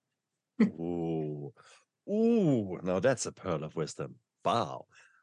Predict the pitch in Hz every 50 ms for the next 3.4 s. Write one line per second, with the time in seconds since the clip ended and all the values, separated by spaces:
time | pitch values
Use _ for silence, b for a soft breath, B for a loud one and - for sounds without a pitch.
0 | b b b 98 95 95 92 95 95 92 90 85 _ _ _ _ _ - 117 120
1 | 123 113 107 123 127 107 76 76 - - - - - - 101 101 98 98 95 -
2 | - 113 107 107 104 101 98 - 107 104 107 101 80 76 82 - - - - -
3 | 98 92 90 92 90 87 90 90